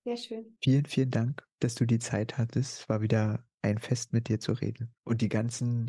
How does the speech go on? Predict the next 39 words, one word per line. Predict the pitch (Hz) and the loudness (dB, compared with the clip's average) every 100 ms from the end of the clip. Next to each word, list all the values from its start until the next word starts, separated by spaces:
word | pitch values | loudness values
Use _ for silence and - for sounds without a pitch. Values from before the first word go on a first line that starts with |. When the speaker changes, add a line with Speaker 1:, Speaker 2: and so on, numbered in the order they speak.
| 185 | 0
Speaker 2:
Hinweise, | 139 143 131 113 117 | 4 4 6 4 4
die | 113 | 4
so | 110 110 | 4 4
nebenbei | 110 127 139 127 120 127 | 6 4 4 0 2 2
kommen, | - 135 127 117 139 - | 2 2 2 -2 -6 -4
ist | - 110 - - - _ _ _ - | 0 0 -2 -10 -14 _ _ _ -2
der | 104 | 0
Wahnsinn. | 90 87 90 82 113 | 2 0 -2 -6 -2
Speaker 1:
Sehr | 269 254 | 0 2
schön. | 254 220 220 | 2 2 2
Hat | 277 277 | -2 0
mich | 285 | 4
auch | 247 | 4
sehr, | 247 294 294 | 4 8 8
sehr | 277 240 | 8 6
gefreut. | 240 247 240 | 4 4 4
Ich | 247 | 2
hab | 262 | 0
mich | 254 254 | -2 0
sehr | 285 277 | 4 4
gefreut, | 254 254 240 240 | 4 2 0 0
dass | 226 | -6
du | 240 | -8
mich | 226 - | -8 -2
eingeladen | 208 214 208 214 | -2 0 -2 -4
hast. | 214 208 - _ | -6 -10 -16 _
Speaker 2:
Dann | 98 92 | -2 2
tschüssi, | - 101 117 | 0 2 0
tschüss. | - 226 - - _ _ | 2 0 -2 -16 _ _
Speaker 1:
Auf | 226 240 - | -4 -2 2
bald, | 269 247 | 4 4
lieber | 233 226 | 2 -2
Mio. | 220 214 214 - _ _ | 0 -2 -4 -10 _ _
Tschüss. | - 370 339 339 - - - - | 4 6 6 4 -8 -20 -20 -6
Speaker 2:
Bevor | - 113 147 | 0 2 4
ich | 156 143 | 4 4
es | - | 2
wieder | 127 123 | 0 2
vergesse, | 117 120 123 - 113 | 0 0 0 0 -2